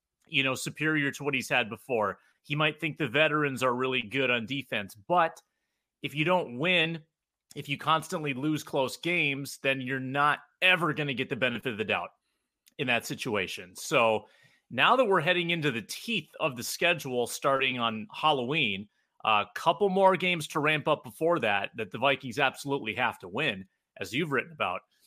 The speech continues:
Um, but then it's kinda, it, it's time for Zimmer to, to show us what he's talking about with this team. And if he doesn't, then I think he,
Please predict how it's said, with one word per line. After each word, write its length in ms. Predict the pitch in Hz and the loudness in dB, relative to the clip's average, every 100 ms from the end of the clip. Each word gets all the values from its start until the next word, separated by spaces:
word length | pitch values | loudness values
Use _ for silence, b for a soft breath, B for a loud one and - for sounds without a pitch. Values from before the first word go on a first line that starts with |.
| b b _ - | b b _ -2
Um, 340 | 107 104 107 104 | 0 2 -2 -6
but 260 | 120 113 | -6 -2
then 260 | 135 190 233 | 2 4 4
it's 160 | 180 | 0
kinda, 720 | - 165 175 170 151 135 117 107 _ _ | 0 2 2 2 4 4 2 -4 _ _
it, 180 | 131 147 | -6 -6
it's 180 | 147 143 | -8 -8
time 300 | - 139 208 | 0 2 2
for 160 | 175 135 | 0 -2
Zimmer 420 | 104 160 185 127 | 0 0 2 -2
to, 640 | - 139 120 110 107 104 104 _ - | 0 2 4 4 4 2 -2 _ -10
to 300 | - 147 127 - | -2 -2 -2 -6
show 460 | - - 175 196 | -4 2 4 4
us 300 | 113 113 - | 2 0 -2
what 220 | 113 139 | 0 0
he's 260 | - 120 - | 0 -6 -8
talking 440 | - 156 180 135 | 0 0 0 -4
about 340 | 104 95 95 113 | -4 -2 -4 -2
with 220 | 135 - | -4 -2
this 280 | 123 107 - | -4 -4 -6
team. 420 | - 185 117 104 - _ _ _ _ | -4 0 0 -2 -8 _ _ _ _
And 160 | 127 127 | 0 2
if 140 | 120 | 0
he 160 | - 110 | -4 -6
doesn't, 640 | 95 202 254 135 113 117 | 4 6 6 2 0 -2
then 160 | 120 123 | 0 2
I 120 | 120 | 2
think 240 | 110 151 127 | 0 -6 -6
he, 240 | 151 143 | -8 -8